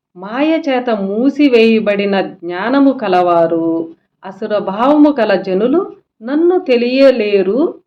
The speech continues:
నన్ను పొందలేరు అని ఇక్కడ తెలియచేశారు.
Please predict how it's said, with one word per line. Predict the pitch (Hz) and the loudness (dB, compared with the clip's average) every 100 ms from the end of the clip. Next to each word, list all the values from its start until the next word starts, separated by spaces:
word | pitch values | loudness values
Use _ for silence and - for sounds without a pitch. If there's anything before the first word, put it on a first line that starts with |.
| _ - | _ -16
నన్ను | 214 254 320 427 - | -6 0 0 0 -2
పొందలేరు | 226 208 226 233 214 185 180 180 185 - - _ | -4 -2 0 0 0 0 2 2 2 -2 -8 _
అని | 247 339 | -10 -10
ఇక్కడ | - 175 | -6 -8
తెలియచేశారు. | 170 _ _ 185 170 170 - 160 - - | -10 _ _ -12 -12 -12 -18 -18 -20 -20